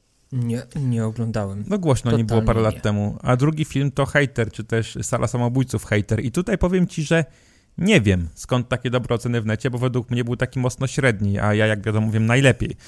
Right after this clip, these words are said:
Speaker 2: Znaczy średni, był taki przerysowany bardzo, że, wiesz, gość pracuje w firmie, która wygląda jak parodia takiej typowej warszawskiej firemki, w której pracują same skurw-, elity w tym filmie są tak bardzo spłaszczone, taka zbuntowana prawica przeciwko uchodźcom też jest super spłaszczona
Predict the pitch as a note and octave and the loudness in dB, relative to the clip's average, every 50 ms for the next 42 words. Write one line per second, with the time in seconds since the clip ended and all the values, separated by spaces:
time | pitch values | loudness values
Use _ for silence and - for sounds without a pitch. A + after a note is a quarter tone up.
0 | - - - - - C3 - - D3+ D3 - - D#3+ C#3+ A#2+ G#2 G#2+ G#2+ C3+ C#3 | -20 -20 -12 -6 -4 -4 -2 -2 -2 -2 -2 0 0 2 2 0 0 -2 -2 -2
1 | - - D3 - - C#3+ - - - D#3+ D#3+ E3+ - - C#3+ A#2+ C3 C#3+ D3+ D3+ | -2 -4 -6 -4 -6 -10 -6 -2 0 0 0 2 2 0 2 2 2 0 0 0
2 | C#3 C#3+ D3 D3 C#3+ C3 - C#3+ C#3 C#3 C#3 C3 C3 B2+ A#2 A#2+ B2+ A#2 A2 A2+ | 2 2 2 2 2 2 0 0 2 2 2 0 0 -2 -2 0 -2 -2 0 2
3 | C#3+ D3 - - - C#3 C3+ - - C3+ A#2+ A2+ - - C#3 C3+ C#3+ C3+ - - | 0 0 0 2 0 0 0 0 0 0 0 0 0 -2 -2 0 0 -2 -4 -2
4 | C3 B2+ A#2 B2 A#2 B2 C3+ C#3 B2 C3 B2+ - - - C3 C3+ C3+ C3+ C3 C3 | 0 0 0 0 -2 -2 -2 0 2 2 0 0 2 2 4 4 4 4 2 0
5 | G#2+ A#2 A2 - B2+ B2 - - C3 - - C#3 C3 C3 C3+ B2+ B2 B2+ A#2 - | 0 -2 -2 -2 -2 -2 0 -2 0 2 2 2 4 4 4 4 4 2 0 2
6 | - C3+ - - - C3 B2 A#2 - B2+ B2+ B2+ B2 B2+ B2+ B2+ - - A#2 - | 0 0 0 0 -4 -4 -4 -4 -4 -2 0 2 2 2 0 -2 -4 -8 -8 -8
7 | - - B2 B2 - A#2 A#2 - - C3 A#2+ A#2 A2 - B2 A#2+ A#2 A2+ A2+ - | -6 -4 -4 -2 0 -2 -2 -2 -2 -2 0 0 0 -2 -2 0 0 0 -2 -2
8 | - - - - - - - - C#3+ C3+ C3 - _ _ _ _ _ _ _ _ | -8 -20 -20 -12 -8 -8 -4 0 0 0 0 -2 _ _ _ _ _ _ _ _
9 | _ - - - - - - _ - C3 B2+ D3+ D#3 - - D3 - - D3 C#3 | _ -20 -20 -20 -20 -20 -12 _ 0 2 4 4 4 2 2 0 0 0 -2 -4
10 | B2+ - C3+ C#3 B2+ A2+ C3+ C3 D3 B2 B2 C3 C3 B2 B2+ B2+ - - - C3 | -2 -2 -2 -2 0 0 0 0 0 0 0 0 0 0 -2 -4 -4 -4 -4 -4
11 | - - - C#3 C3 B2+ B2+ B2 A2 - - A#2+ - B2+ A2+ A2 B2+ C3 B2+ - | -4 -4 -2 0 0 0 0 -2 -4 -4 -6 -4 -2 -2 -4 -2 -2 -2 -2 -2
12 | C3+ B2 C3+ C3+ B2+ B2+ - - C3+ C3 B2 C3+ C3+ - - C3+ - - B2+ B2+ | -2 -2 0 0 0 -2 -2 0 0 0 0 0 -4 -2 -4 -4 -2 -4 -6 -6
13 | B2+ - - D3 C3 A#2+ - - C3 B2+ - - C#3+ B2 - - F#3 F#3+ - - | -6 -8 -4 -4 -4 -2 0 0 0 0 0 0 -2 0 0 0 0 0 0 0
14 | F3 D#3 - - - D3+ - D#3+ C#3 - - - D3 C#3 - - D#3 C#3+ C#3 C#3 | 0 0 0 -2 -2 -2 0 0 -2 -2 -4 -4 -4 -4 -4 -4 -4 -4 -2 -2
15 | C#3 | -2